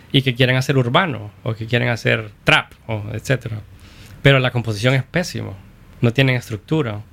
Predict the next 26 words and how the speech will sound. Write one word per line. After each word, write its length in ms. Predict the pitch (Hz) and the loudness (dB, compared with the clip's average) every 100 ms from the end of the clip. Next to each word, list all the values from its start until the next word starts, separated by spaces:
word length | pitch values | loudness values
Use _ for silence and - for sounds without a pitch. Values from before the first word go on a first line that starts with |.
| - - - | -20 -20 -4
No 100 | 123 | -2
saben 280 | 113 139 127 | 2 4 2
lo 80 | 113 | 0
que 80 | 120 | -2
es 80 | 123 | 2
intro, 340 | 139 131 113 | 2 2 0
verso, 300 | 120 123 110 | 2 0 -4
coro, 380 | - 123 120 110 | 0 2 2 0
verso, 320 | 117 113 113 | -2 -4 -4
coro, 280 | - 127 113 | -2 0 -2
que 120 | 117 | -6
son 160 | - 117 | -6 -2
como 180 | 123 | 0
las 160 | 113 98 | -2 0
fórmulas 320 | 135 131 117 | 2 2 0
que 100 | - | -2
han 80 | 113 | -2
funcionado 380 | 117 113 113 117 | -2 -2 -4 -4
siempre. 420 | - 143 143 139 - - - - - - - - - - - - - | -4 -4 -2 -6 -6 -18 -20 -20 -20 -20 -20 -20 -20 -18 -18 -20 -4
Entonces, 360 | 117 107 131 151 | -2 0 4 4
mi 160 | 151 | 4
chamba 420 | 131 156 185 185 117 | 2 2 2 2 2
ahí 260 | 127 147 | 4 2
sería 500 | 139 - - 131 131 | -2 -8 0 4 6
demasiado 400 | 143 127 - 123 | 4 2 0 0
grande. 360 | 113 123 165 104 | 2 0 0 -6